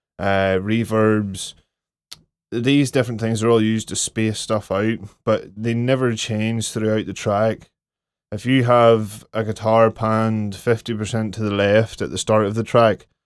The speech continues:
that guitar is gonna be panned s-, still fifty percent to the left at the right, at the end of the track. Um, no, nothing moves about, none of the volumes change.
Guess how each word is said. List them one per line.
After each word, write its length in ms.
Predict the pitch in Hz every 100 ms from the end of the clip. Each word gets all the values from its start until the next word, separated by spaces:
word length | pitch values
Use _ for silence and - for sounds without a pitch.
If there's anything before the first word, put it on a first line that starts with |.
| _ _ -
that 160 | 120 110
guitar 320 | 107 113 113
is 80 | 104
gonna 180 | 110
be 160 | 107 104
panned 360 | - 107 107 101
s-, 200 | - - -
still 420 | - - 113 120
fifty 340 | 113 113 - 113
percent 380 | 101 113 104 92
to 140 | 110
the 80 | 101
left 380 | 107 107 - -
at 160 | 101
the 100 | 92
right, 320 | 98 110 -
at 220 | 98 101 95
the 100 | 104
end 180 | 113
of 120 | 123 123
the 80 |
track. 440 | - 123 87 67 - _ _ _ _ _ _
Um, 480 | - 107 104 98 101
no, 160 | 101 98
nothing 440 | 113 131 135 117
moves 260 | 110 113 110
about, 340 | 95 104 107
none 180 | 117 127
of 60 |
the 60 | 123
volumes 540 | 104 104 107 113 110
change. 640 | - 117 113 104 98 92